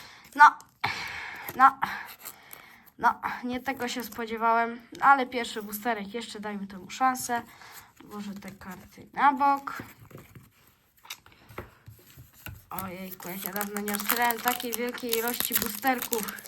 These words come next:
Jutro jeszcze wpadają te cztery. No i będzie kolekcja dopełniana, dopełniana. No i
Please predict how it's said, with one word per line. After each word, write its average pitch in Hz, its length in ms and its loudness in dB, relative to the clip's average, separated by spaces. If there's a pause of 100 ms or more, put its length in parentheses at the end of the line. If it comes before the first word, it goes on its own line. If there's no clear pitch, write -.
(960)
Jutro 233 260 -8
jeszcze 233 220 -8
wpadają 240 500 2
te 220 160 -10
cztery. 269 540 2 (1200)
No 202 120 -6
i 220 60 -2
będzie 233 340 -4
kolekcja 240 600 -2
dopełniana, 262 800 2
dopełniana. 277 880 4 (1700)
No - 80 -10 (140)
i 196 60 -10